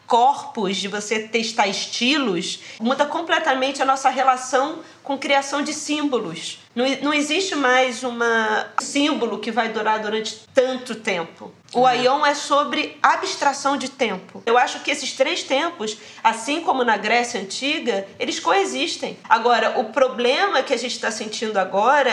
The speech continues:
Speaker 1: é como o Cronos se comunica com o Aion.
Speaker 2: Uhum.
Speaker 1: Como que o Aion se comunica com Kairos.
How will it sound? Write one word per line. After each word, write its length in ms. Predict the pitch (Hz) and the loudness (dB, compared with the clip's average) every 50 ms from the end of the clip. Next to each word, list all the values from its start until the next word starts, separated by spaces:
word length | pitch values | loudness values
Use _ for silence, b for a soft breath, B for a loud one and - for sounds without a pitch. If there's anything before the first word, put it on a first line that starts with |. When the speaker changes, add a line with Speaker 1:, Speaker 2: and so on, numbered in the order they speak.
| - - | 0 0
Speaker 1:
é 280 | - 202 208 - - - - | -2 -2 -2 -4 -10 -8 -2
como 540 | - 294 311 359 392 392 370 330 - - - - _ | 0 2 2 2 2 2 0 -2 -4 -6 -10 -16 _
o 200 | - 254 277 277 277 - - | -4 -2 -2 -2 -4 -4 0
Cronos 720 | - 285 240 240 240 240 254 277 294 359 392 - - - - | 2 4 4 4 4 2 2 0 0 -2 -4 -6 -8 -10 -10
se 160 | - - 285 262 | -8 -6 -4 0
comunica 480 | - 277 277 277 269 247 247 - 330 | 2 2 2 2 0 0 0 -2 -2
com 140 | 320 - 330 | -2 2 2
o 20 | |
Aion. 520 | 311 349 392 381 339 285 277 277 233 190 - - - - | 4 4 4 4 4 4 2 2 -2 -6 -8 -12 -10 -4
Speaker 2:
Uhum. 200 | 185 185 160 160 | -2 -2 0 4
Speaker 1:
Como 260 | - 269 311 370 392 392 | 4 4 4 4 2 2
que 140 | - 370 | 2 2
o 80 | - - | 2 4
Aion 360 | 302 269 233 226 233 262 302 | 4 2 4 4 2 2 0
se 120 | 320 - - | 0 -6 -8
comunica 440 | - - 320 330 277 269 277 - - | -6 -2 -2 0 0 0 0 -2 -2
com 140 | - 339 339 | -2 -2 0
Kairos. 880 | - 349 392 381 311 269 240 247 269 208 - - - - - - - | 2 4 4 4 4 4 4 4 2 0 -4 -8 -8 -10 -10 -12 -14